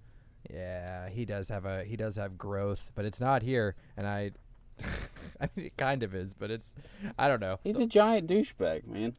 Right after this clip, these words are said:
Speaker 1: He
Speaker 2: I
Speaker 1: is,
Speaker 2: mean, at
Speaker 1: he's
Speaker 2: this point, he wants, he, he, it is very obvious it's blatant how badly Sawyer wants everyone to fucking hate him.
Speaker 1: Yep.
Speaker 2: It's,
Speaker 1: I mean
Speaker 2: it's, I mean, Kate sees through him,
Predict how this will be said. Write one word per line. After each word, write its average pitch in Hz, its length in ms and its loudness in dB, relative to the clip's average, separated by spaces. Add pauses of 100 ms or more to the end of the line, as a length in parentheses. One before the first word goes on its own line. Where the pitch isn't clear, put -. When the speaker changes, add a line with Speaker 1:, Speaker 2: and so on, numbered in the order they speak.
(160)
Speaker 1:
He 143 160 2
Speaker 2:
I 135 40 6
Speaker 1:
is, 127 40 4
Speaker 2:
mean, 131 220 4
at 123 100 2
Speaker 1:
he's 120 80 2
Speaker 2:
this 185 180 4
point, 196 440 10 (380)
he 160 220 6
wants, 156 680 10
he, 160 240 6
he, 165 220 4 (160)
it 185 120 8
is 143 140 8
very 180 360 12
obvious 123 680 10 (580)
it's 135 160 4
blatant 135 500 6 (120)
how 135 160 10
badly 123 760 8
Sawyer 127 560 8
wants 123 340 2
everyone 127 500 4
to 110 100 2
fucking 131 560 2
hate 123 280 -2
him. 78 280 -10 (260)
Speaker 1:
Yep. 95 220 -14 (960)
Speaker 2:
It's, 139 120 6
Speaker 1:
I 135 40 -4
mean 135 120 -6
Speaker 2:
it's, - 400 0
I 127 60 0
mean, 127 240 2 (120)
Kate 160 300 4
sees 110 300 -2
through 87 300 -2
him, 101 160 -6